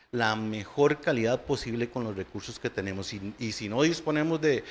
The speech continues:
de los recursos para alcanzar más calidad, pues tenemos que buscarlos. Y en muchas unidades académicas nos hemos dado a, a, a esa tarea para podernos financiar,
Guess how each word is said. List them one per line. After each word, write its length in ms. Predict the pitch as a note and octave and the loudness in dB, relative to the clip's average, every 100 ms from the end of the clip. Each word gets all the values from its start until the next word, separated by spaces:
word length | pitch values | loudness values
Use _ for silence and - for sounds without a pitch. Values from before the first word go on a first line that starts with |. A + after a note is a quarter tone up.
| - - - | -14 -16 -10
de 280 | A#2 A2+ A2 | 0 4 4
los 220 | A2 A2+ | 4 2
recursos 480 | A2+ A2 C#3+ C#3 C#3+ | 0 0 0 0 -2
para 260 | - G#2+ G2+ | 2 2 2
alcanzar 500 | G2 F#2+ F#2+ C#3+ E3 | 0 -6 0 2 4
más 180 | E3 | 2
calidad, 420 | - D3+ C3 D3 - | 2 2 4 2 2
pues 180 | B2 | -4
tenemos 300 | - F#2+ A#2+ | -2 -6 -6
que 100 | - | -4
buscarlos. 680 | B2+ A2 - F2 E2 D#2 - - - - - | -4 -4 -2 -2 -2 -10 -16 -18 -20 -14 -2
Y 240 | A#2+ B2 | 0 2
en 200 | A#2+ A2+ | 2 2
muchas 400 | C3 D#3 F3+ D3+ | 2 2 2 0
unidades 380 | E3+ D3+ D3 D3+ | 0 2 2 2
académicas 520 | E3 C#3 C3+ D3 D#3+ | 0 0 0 0 -2
nos 200 | C3+ A2+ | -2 -2
hemos 300 | B2 C3+ C#3+ | -2 0 0
dado 380 | C3+ C3 C#3 C#3 - - - | 4 6 4 0 -6 -14 0
a, 720 | A2 F#2 - G2+ G#2 G2 F#2+ - | 2 2 -2 -2 -2 -2 -2 0
a, 100 | G2 | 2
a 80 | |
esa 280 | G#2+ A#2+ D3 | 4 2 2
tarea 420 | - G#2 A#2+ C3+ | 2 2 4 2
para 220 | - A2+ - | 0 -2 -4
podernos 480 | F#2+ G2+ A#2+ C3+ | -6 -4 -2 -2
financiar, 680 | C3+ C#3 A2 G2+ - A#2+ B2+ | -2 -2 -2 -4 0 2 2